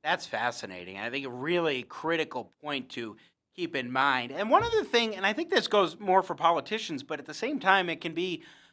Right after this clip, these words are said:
a, a very much applicable to video content, and that is there's this idea, "Oh,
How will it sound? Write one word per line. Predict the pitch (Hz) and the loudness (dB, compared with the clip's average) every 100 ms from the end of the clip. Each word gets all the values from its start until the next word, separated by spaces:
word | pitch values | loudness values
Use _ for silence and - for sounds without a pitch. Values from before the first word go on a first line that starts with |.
| _ | _
a, | 165 - _ | -16 -16 _
a | 170 - | -8 -6
very | 151 220 233 | 4 8 8
much | 196 180 165 | 8 4 2
applicable | - 170 170 165 147 139 | -6 -6 -4 -2 -2 -2
to | 139 147 135 135 120 | -2 -2 -2 -4 -6
video | 131 160 156 120 | -6 -2 -2 -2
content, | - 135 139 139 131 117 - | -4 -2 -2 -2 -4 -6 -6
and | 127 | -2
that | 135 135 | 0 0
is | 127 | -2
there's | 190 220 | -2 0
this | 208 180 | 0 6
idea, | 165 135 135 135 131 151 | 6 6 4 4 4 8
"Oh, | 151 143 135 | 8 8 6